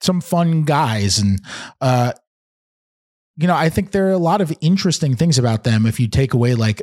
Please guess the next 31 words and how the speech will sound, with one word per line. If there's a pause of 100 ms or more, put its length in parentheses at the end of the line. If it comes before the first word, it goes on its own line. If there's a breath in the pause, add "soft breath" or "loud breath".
(140)
the
rooting (460 soft breath)
interests,
especially,
like,
for
someone
like
me,
and
obviously (260)
not
for
you
or (180)
mo-,
probably
all
the
listeners
to
this
podcast,
but,
like, (1080 loud breath)
the
Obi
Toppin
situation
is
interesting.